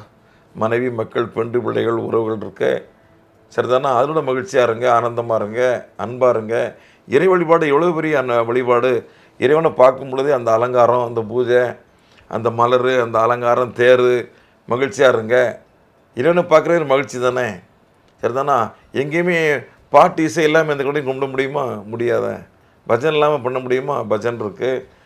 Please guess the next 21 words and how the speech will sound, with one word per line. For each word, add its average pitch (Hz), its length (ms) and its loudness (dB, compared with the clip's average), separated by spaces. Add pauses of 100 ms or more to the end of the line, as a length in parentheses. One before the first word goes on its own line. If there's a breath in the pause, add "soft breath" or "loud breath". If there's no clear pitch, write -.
(200 soft breath)
தேவாரம் 120 420 2
இருக்கு, 113 280 -6
திருப்பதிகம் 120 600 -6
இருக்கு, 127 500 -4 (300 soft breath)
ஆண்டாள் 123 340 4
பாசுரம் 113 440 0
இருக்கு, 123 500 -2 (600 soft breath)
பன்னிரு 135 260 -4
திருமுறைகள் 120 480 0
இருக்கு. 127 560 -4 (280 soft breath)
எல்லாம் 151 260 2
ஏன் 143 260 -2
ம-, 127 40 -2
மங்களாசாசனம் 147 720 4
பண்ணும்போது 151 260 0
நம்ம 139 160 -2
பாட்டு 131 280 2
பாடி 139 160 2
நம்ம 131 160 -4
மங்களாசாசனம் 127 440 0
பண்ணியிருக்காங்க. 113 480 -6